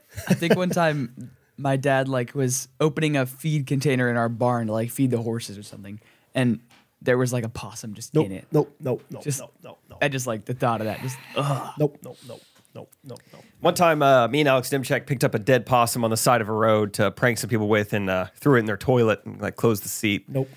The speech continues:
Speaker 2: nope.
Speaker 3: So then when they went to, like, open up the toilet, just like
Speaker 2: That is so gross. I would not like you.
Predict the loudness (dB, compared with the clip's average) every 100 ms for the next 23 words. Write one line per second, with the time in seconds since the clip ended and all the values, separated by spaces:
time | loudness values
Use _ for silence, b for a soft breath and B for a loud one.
0 | -14 -4 2 4 4 2 2 2 0 0
1 | 0 -2 -2 -4 -4 0 0 0 -6 -14
2 | -10 -2 2 2 2 2 4 4 4 4
3 | 4 0 -6 -4 -4 -4 0 4 6 6
4 | 6 4 4 2 2 2 2 4 4